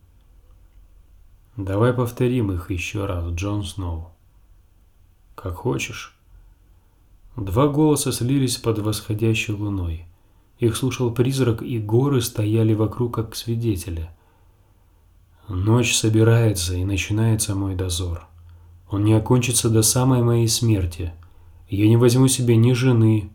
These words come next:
ни земель, не буду отцом детям. Я не надену короны и не буду добиваться славы. Я буду жить и умру на своём посту. Я — меч во тьме.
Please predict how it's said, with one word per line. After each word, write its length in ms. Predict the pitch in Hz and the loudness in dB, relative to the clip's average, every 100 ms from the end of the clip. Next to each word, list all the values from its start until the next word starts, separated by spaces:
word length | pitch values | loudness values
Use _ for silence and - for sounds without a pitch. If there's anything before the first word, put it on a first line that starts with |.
| - | -8
ни 160 | 98 104 | -2 -2
земель, 580 | 98 101 107 113 110 - - - - | 0 2 4 4 2 -4 -20 -16 0
не 140 | 113 | 4
буду 320 | 113 139 127 123 | 6 4 4 4
отцом 420 | 123 - 127 117 | 2 0 2 2
детям. 460 | 113 101 92 82 - - _ _ _ _ | 2 0 -4 -10 -14 -20 _ _ _ _
Я 220 | 98 95 107 | -4 0 4
не 120 | 117 | 4
надену 440 | 120 117 131 127 | 4 4 4 4
короны 520 | 123 113 120 139 131 | 2 2 4 4 4
и 20 | 113 | 6
не 140 | 113 | 4
буду 240 | 120 131 | 4 2
добиваться 560 | 120 113 113 117 113 117 | 4 4 4 2 0 -4
славы. 480 | 110 123 117 82 73 - _ _ _ _ - | -2 0 0 0 -6 -16 _ _ _ _ -2
Я 180 | 110 | 0
буду 280 | 107 117 113 | 4 4 4
жить 480 | 101 110 156 156 - | 2 2 0 0 -6
и 100 | - | 0
умру 420 | 131 127 123 143 | 2 4 4 2
на 120 | 143 120 | 2 0
своём 440 | - 110 113 110 | 2 2 4 2
посту. 560 | 107 95 - 95 80 - _ _ _ _ _ _ | 0 -6 -6 -6 -6 -10 _ _ _ _ _ _
Я — 560 | - 95 101 120 135 131 _ _ _ - | -6 0 2 2 0 -6 _ _ _ -4
меч 360 | 104 123 127 110 | 2 2 2 -2
во 120 | 107 | -4
тьме. 400 | - 95 82 | -4 -4 -4